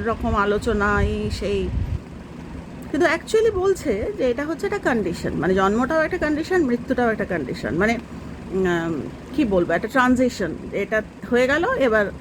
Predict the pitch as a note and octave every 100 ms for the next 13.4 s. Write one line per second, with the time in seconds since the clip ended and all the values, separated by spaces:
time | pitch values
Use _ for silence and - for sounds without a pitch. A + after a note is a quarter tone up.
0 | - - F#3+ F#3 F#3 G3+ F#3 F#3 - D#3+
1 | E3+ D#3 C#3 A#2 A#2 - - - F4+ G4+
2 | G#4+ G#4+ A4+ B4 A4 F#4+ F#4+ G4+ G4+ G#4
3 | C4+ D4+ - - E4 B3 C#4+ C#4+ - -
4 | - G#3 - A3+ - E4 E4 C4+ B3+ B3
5 | B3+ A3 D#3 - E3+ F#3+ F#3 - - -
6 | G#3 A#3 A#3+ A3 A3 G#3+ G3+ F#3+ G#3+ A3
7 | A3+ G#3 G#3 G3 G3+ F#3+ F3 - G3 G#3+
8 | - G#3 G3 F#3+ F#3 D#3+ F3+ - C4+ C4+
9 | F4 G4 - - - - - G3 G#3 A3
10 | D#4+ E4 F#3 C3 - - - F3+ F3+ E3
11 | F#3+ G3+ F#3+ F#3+ G3 F3+ A3 A#3+ A#3 A#3
12 | A#3 A3 A#3 A3 G3+ G#3+ A3+ A#3 G3+ F#3+
13 | F3+ F#3 F3+ F3+